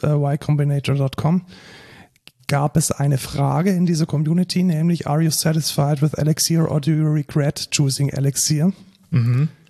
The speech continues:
Speaker 1: Und was ich da sehr interessant fand, es gab fast keinen, der
Speaker 2: gesagt hat, "Wir
Speaker 1: Ja,
Speaker 2: finden's geil."
Speaker 1: wir finden's geil.
Speaker 2: Okay.
Speaker 1: Ähm, was ist tatsächlich die,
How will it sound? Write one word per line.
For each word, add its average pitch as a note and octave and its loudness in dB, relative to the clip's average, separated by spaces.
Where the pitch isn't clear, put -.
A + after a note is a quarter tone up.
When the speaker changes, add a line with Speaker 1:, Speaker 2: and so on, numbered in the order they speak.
Speaker 1:
Und D#3+ -2
was C#3 0
ich - -10
da D#3 2
sehr C#3+ 0
interessant C#3+ 0
fand, C3+ 0
es - -6
gab C3 0
fast - -2
keinen, C#3 0
der C3 -2
Speaker 2:
gesagt A2 2
hat, G#2+ 0
"Wir G#2 2
Speaker 1:
Ja, C#3+ 2
Speaker 2:
finden's A#2+ 2
geil." G2 2
Speaker 1:
wir C3 2
finden's C3+ -2
geil. C3 0
Speaker 2:
Okay. A2 2
Speaker 1:
Ähm, C#3+ 0
was D3 0
ist - -2
tatsächlich C#3+ -2
die, C3+ 0